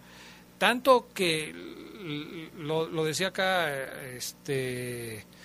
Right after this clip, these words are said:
Castre junior, el, el asunto es... y cuando tuviste... Bueno, lo dijo Ceguera también, y cuando tuviste tiempo de hacer trabajo, ¿los mandas de vacaciones?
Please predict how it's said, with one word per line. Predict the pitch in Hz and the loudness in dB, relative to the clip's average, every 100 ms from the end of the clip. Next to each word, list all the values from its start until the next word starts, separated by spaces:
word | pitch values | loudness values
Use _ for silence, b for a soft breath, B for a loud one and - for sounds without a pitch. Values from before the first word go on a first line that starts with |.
| B B B B B B - | B B B B B B 2
Castre | 160 165 180 165 | 4 4 4 4
junior, | 175 175 165 185 | 4 4 2 0
el, | 151 147 165 | -4 -4 -4
el | 165 160 | -2 -2
asunto | 165 226 240 233 | -2 -4 -2 2
es... | 208 214 - - - - - - - - - - - - - - - - - - - - - - - | 4 4 2 -2 -6 -18 -20 -20 -20 -20 -20 -20 -20 -20 -20 -20 -20 -20 -20 -20 -20 -20 -20 -18 -2
y | 165 | 0
cuando | 196 190 185 | 2 0 -2
tuviste... | 208 220 214 | -4 -2 0
Bueno, | 220 311 | 2 2
lo | 196 165 | 2 2
dijo | 202 269 | 2 -2
Ceguera | 226 247 262 | 0 2 2
también, | 254 240 302 240 - B B - | 0 -4 -4 -4 -8 B B -8
y | 180 | 2
cuando | 220 214 | 4 6
tuviste | 233 277 - 277 | 4 2 2 0
tiempo | 262 269 - | 2 2 4
de | 220 | 4
hacer | 208 233 233 214 180 175 | 6 4 4 2 -2 -2
trabajo, | 196 190 208 214 208 185 165 156 160 | 2 4 4 6 6 6 4 4 0
¿los | 165 170 | 0 0
mandas | 214 226 | 2 2
de | 190 | 2
vacaciones? | 165 175 226 311 311 - | 2 2 2 0 -2 -6